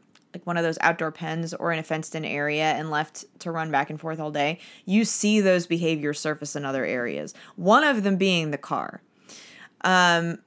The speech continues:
I don't know what your setup is like for him now and what his li-, life is like at home, uh, but I would be curious to know what, what his daily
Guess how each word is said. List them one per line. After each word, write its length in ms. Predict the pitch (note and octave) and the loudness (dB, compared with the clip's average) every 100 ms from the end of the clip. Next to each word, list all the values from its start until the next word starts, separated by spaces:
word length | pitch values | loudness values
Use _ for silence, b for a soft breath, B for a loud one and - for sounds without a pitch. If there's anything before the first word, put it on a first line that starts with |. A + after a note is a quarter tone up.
| _ G3+ | _ 4
I 60 | |
don't 240 | G#3 C4 B3 | 6 4 4
know 100 | A#3+ | 2
what 160 | A3+ | 2
your 120 | - | 0
setup 340 | F#3+ F#3+ F#3 F#3 | -2 2 2 2
is 160 | F3+ | -2
like 160 | F3 E3+ | -2 -2
for 140 | F3 | -4
him 180 | F3 E3 | -4 -4
now 400 | D#3 D3+ D#3+ E3 | 0 2 4 2
and 220 | E3+ E3 | 0 -2
what 160 | D#3+ E3 | 0 0
his 160 | E3 D#3+ | -2 -4
li-, 100 | D#3+ - - | -6 -6 -2
life 260 | E3 D#3 | 2 2
is 140 | D#3 D3+ | -2 -2
like 180 | D3 D3 | -2 -2
at 80 | |
home, 520 | D#3+ - D#3 D3+ F#3 G#3+ B B B B | -6 -4 -4 -2 -4 -6 B B B B
uh, 240 | F3+ F3 | 2 2
but 240 | G3+ G3 - | 4 4 6
I 100 | F#3+ | 4
would 120 | G#3+ | 4
be 100 | B3 | 0
curious 380 | A#3 C4+ C#4 C4+ | -2 -2 -2 -4
to 60 | F#3+ | -2
know 200 | F3+ E3+ | 0 0
what, 300 | D#3+ E3+ - _ - | 2 0 0 _ -6
what 200 | F#3 F#3+ | 0 2
his 200 | F#3+ F3+ | 2 0
daily 640 | E3+ E3 E3 D#3+ D#3 - | 2 2 2 2 0 -2